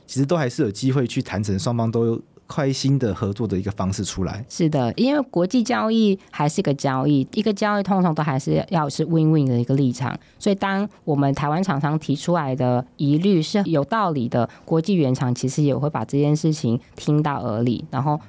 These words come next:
Speaker 2: 反-，即便没有反映在契约里面，也对后续双方的交易可以减少蛮多的纷争的疑虑的。那除了国际原厂以外，其实台湾厂商跟海外公司在交易的时候，也可能是跟不是国际大厂的中小企业去做交易的。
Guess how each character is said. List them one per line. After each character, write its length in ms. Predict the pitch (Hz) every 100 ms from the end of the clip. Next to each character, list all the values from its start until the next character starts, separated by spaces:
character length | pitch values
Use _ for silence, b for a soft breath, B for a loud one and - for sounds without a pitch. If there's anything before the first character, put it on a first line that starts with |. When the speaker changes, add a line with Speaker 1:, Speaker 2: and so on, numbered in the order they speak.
| B
Speaker 2:
反-， 180 | 165 139
即 120 | - 190
便 200 | 262 247
没 80 |
有 100 | 247
反 180 | 233 156
映 80 | 185
在 140 | 196
契 220 | 196 - 190
约 160 | 190
里 100 | 165
面， 240 | 139 156 143
也 80 |
对 180 | 135 165
后 240 | 170 226 202
续 160 | 202
双 160 | 185 175
方 140 | 175
的 100 | 160
交 220 | 139 147
易 80 | 156
可 160 | 151 131
以 60 |
减 180 | 131 120
少 160 | 127 123
蛮 220 | 117 117
多 200 | 127 127
的 280 | 127 120 123 b b
纷 160 | - 143
争 180 | 143 135
的 220 | 127 110
疑 200 | 110 110
虑 200 | 135 120
的。 220 | - - - b b
那 100 | 247
除 200 | - 247
了 140 | 247
国 160 | 233 175
际 140 | 240
原 180 | 185 151
厂 240 | 160 131
以 80 | 123
外， 140 | 151 170
其 60 |
实 80 | 226
台 120 | 202
湾 140 | 196 208
厂 180 | 156
商 200 | 143 160
跟 200 | 170 175 190 B
海 260 | - 143 127
外 220 | 147 190
公 180 | 175 180
司 140 | 175
在 120 | 175 165
交 240 | 156 147
易 120 | 160
的 80 | 135
时 160 | 131 123
候， 100 | 151
也 220 | 143 185
可 120 | -
能 180 | 139 120
是 300 | 139 170 156 156 B -
跟 180 | 175 175
不 280 | - 131
是 160 | 165 208
国 200 | 165 131
际 160 | 131 156
大 200 | 147 131
厂 160 | 110
的 80 | 98
中 180 | - 135
小 160 | 123
企 160 | 110 -
业 100 | 113
去 140 | 123
做 160 | 127 135
交 260 | 127 107 117
易 140 | 120
的。 180 | -